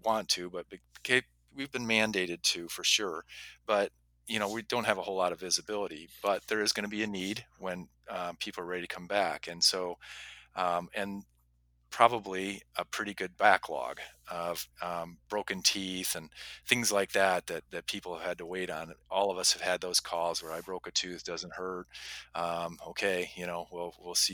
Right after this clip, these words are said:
you after this, this is over," type of thing. So, um, so now they've had to wait and, you know, who, who knows how many weeks or months. And so, um, I know that might be the normal thing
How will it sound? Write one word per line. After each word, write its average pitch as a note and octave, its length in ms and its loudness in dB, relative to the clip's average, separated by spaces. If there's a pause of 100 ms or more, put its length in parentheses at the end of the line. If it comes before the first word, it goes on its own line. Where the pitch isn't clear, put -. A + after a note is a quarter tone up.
you F2 40 2
after E2+ 280 -2
this, D2+ 220 4
this - 240 0
is D#2+ 120 -4
over," F#2 240 -6
type - 240 -4
of - 100 -18
thing. - 220 -12
So, F#2 380 2 (480)
um, F2 400 0
so - 160 4
now A2 220 6
they've G#2 160 4
had G2 180 2
to F2+ 80 -6
wait F#2+ 400 -2 (500)
and, F2+ 240 -6
you G2+ 80 -8
know, F#2 240 -4
who, G#2 120 -6
who A2 100 -6
knows G2+ 220 2
how G2 80 0
many F#2+ 140 -6
weeks G2+ 360 0
or E2 80 -6
months. F#2+ 500 4 (400)
And F#2 160 -2
so, F#2 480 2 (320)
um, F2+ 460 -4 (240)
I F#2+ 100 -2
know G2 380 -2 (540)
that F#2 180 4
might G2 400 -2
be G#2 120 -6
the F#2+ 120 -2
normal G2+ 420 -4
thing A2+ 420 0